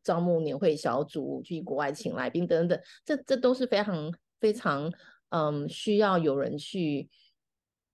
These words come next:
呃，凝结一股力量去完成的事情。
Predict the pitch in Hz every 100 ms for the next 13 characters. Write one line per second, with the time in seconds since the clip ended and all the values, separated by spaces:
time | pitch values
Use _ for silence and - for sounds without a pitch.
0 | - 165 147 143 - - 185 175 220 240
1 | 175 151 196 190 139 170 170 156 175 160
2 | - - - - - 135 -